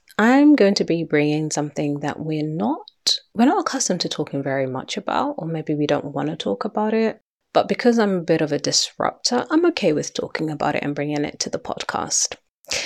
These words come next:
And it's that, that phrase, "My feelings are valid." Now, have you ever heard someone say, "My feelings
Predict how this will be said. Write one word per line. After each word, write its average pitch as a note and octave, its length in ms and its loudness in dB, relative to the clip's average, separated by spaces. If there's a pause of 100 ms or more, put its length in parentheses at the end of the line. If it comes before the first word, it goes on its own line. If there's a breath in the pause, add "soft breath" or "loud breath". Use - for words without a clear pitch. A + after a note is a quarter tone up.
(240 loud breath)
And G#3 80 4
it's B3 140 4
that, - 400 4
that - 220 4
phrase, E3+ 720 4 (300)
"My D3+ 120 2
feelings E3+ 680 2
are D3+ 120 -2
valid." - 440 -4 (800 loud breath)
Now, G3 80 2
have B3 100 4
you E4 140 8
ever A#3 100 6
heard D3+ 380 2 (260)
someone C#3+ 380 0
say, C#3+ 220 2
"My C#3+ 180 -2
feelings D3+ 680 -2